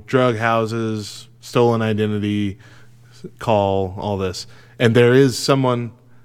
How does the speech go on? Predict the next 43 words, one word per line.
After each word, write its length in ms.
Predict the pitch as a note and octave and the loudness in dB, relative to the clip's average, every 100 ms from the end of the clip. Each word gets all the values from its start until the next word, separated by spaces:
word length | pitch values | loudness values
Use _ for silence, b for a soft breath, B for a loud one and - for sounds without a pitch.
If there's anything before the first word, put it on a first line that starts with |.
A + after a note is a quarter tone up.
| b _ - - | b _ -20 -4
who, 160 | B2+ | -2
yeah, 240 | A2 A#2+ A2+ | 0 -2 -4
I 80 | B2 | -6
got 160 | B2+ | -6
a 20 | |
call 180 | A2+ B2 | -2 -2
from 200 | - F#2+ | -2 -4
this 240 | A2 C#3+ C#3+ | -4 -2 0
number 300 | C3+ C#3 C3+ | 2 0 -2
and 280 | - G2 | -6 -10
told 200 | - B2+ B2 | -4 -2 -2
me 80 | |
this 220 | G2 C3 C3+ | 0 -2 0
story, 340 | - C3 B2+ | 0 0 0
and 80 | G#2+ | -2
it 60 | F#2+ | -4
was 160 | G2 - | -8 -4
almost 540 | D#3+ D#3+ D3 A2+ G#2 - | 2 2 4 0 -2 -4
verbatim 500 | G#2 G2 F#2 E2+ F2 | -4 -4 -8 -8 -12
the 100 | F2 | -10
same 280 | - F#2+ | -10 -10
story, 280 | F2 F2+ D#2 | -10 -14 -12
at 60 | - | -4
least 220 | E3 - | -4 -2
the 80 | A#2 | -6
same 280 | - A2 F#2+ | -4 -4 -4
facts. 460 | F2+ E2 - - B B B | -8 -10 -14 -20 B B B
But 120 | - G2 | -4 -2
the 60 | |
key 220 | G#2 D3 | 2 4
that 140 | C3 A#2+ | 4 2
stood 220 | - A2+ | 0 2
out 200 | G#2+ F2 | 2 0
was 200 | F#2+ F2+ | -4 -6
they 120 | F2+ | -10
gave 220 | E2 F#2 F#2 | -8 -8 -6
me 120 | F2+ | -8
a 60 | |
badge 380 | E2 A#2 C#3 C3 | -4 0 0 0
number 420 | C#3+ C#3+ D#3+ E3 E3 - _ b b b b b b - | 0 2 0 -2 -6 -20 _ b b b b b b -6
and 560 | A2+ G#2+ G#2 G#2 G2+ G2 - _ | -2 0 -2 -2 -4 -8 -18 _
two 180 | - B2 | 2 2
drug, 400 | A2 A2 A2 | 4 4 2